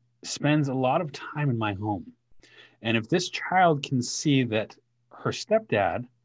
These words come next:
truly appreciates and, um, respects her dad, um, that, that will,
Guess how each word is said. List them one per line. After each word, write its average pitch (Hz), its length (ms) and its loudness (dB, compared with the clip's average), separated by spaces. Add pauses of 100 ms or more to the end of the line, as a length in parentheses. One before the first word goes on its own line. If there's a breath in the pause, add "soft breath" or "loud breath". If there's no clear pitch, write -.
(300)
truly 127 460 2 (680)
appreciates 120 1040 0 (100)
and, 104 360 -4 (260)
um, 95 500 -6 (1040)
respects - 600 0 (400)
her 139 140 4
dad, 107 440 -2 (260)
um, 104 460 -6
that, 135 160 -4 (120)
that 143 260 4
will, 135 180 0